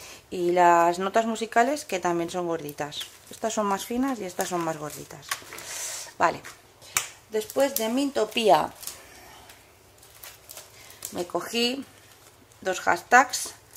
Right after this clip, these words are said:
Feliz a tu lado y Te quiero.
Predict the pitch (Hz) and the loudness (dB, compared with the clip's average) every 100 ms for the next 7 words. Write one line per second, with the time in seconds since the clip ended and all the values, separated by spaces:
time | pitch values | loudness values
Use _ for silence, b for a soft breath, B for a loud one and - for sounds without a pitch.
0 | B B B - 185 190 190 175 170 180 | B B B -6 -4 0 0 0 2 4
1 | 226 320 415 - - - - _ _ _ | 6 4 0 -12 -20 -20 -20 _ _ _
2 | _ - 214 269 - - _ 156 - 139 | _ -12 -10 -10 -16 -20 _ -14 -10 -10
3 | 135 | -10